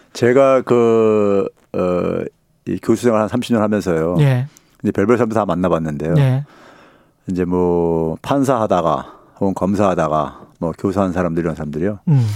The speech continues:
Speaker 1: 그 사석에서 이제 툭하면 하는 얘기들이 있어요.
Speaker 2: 예.
Speaker 1: 자기들은, 어, 특별한 <laughs> 존재다.
Speaker 2: 아, 특별한 존-, 보-,
Speaker 1: 예, 예.
Speaker 2: 본인이 그렇게
Speaker 1: 본인이
Speaker 2: 이야기-
Speaker 1: 그렇게 얘기를 해요. 표현을 해요.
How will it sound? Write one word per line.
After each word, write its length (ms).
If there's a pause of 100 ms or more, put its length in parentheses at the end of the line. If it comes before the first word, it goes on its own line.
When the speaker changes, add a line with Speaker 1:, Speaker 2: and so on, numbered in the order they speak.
(720)
Speaker 1:
그 420 (180)
사석에서 640
이제 420 (460)
툭하면 320
하는 220
얘기들이 500
있어요. 440 (160)
Speaker 2:
예. 320
Speaker 1:
자기들은, 520 (960)
어, 220
특별한 640
<laughs> 800
존재다. 440 (420)
Speaker 2:
아, 220
특별한 440
존-, 120
보-, 320 (140)
Speaker 1:
예, 220
예. 60
Speaker 2:
본인이 320
그렇게 260
Speaker 1:
본인이 140
Speaker 2:
이야기- 80
Speaker 1:
그렇게 120
얘기를 180
해요. 60
표현을 340
해요. 120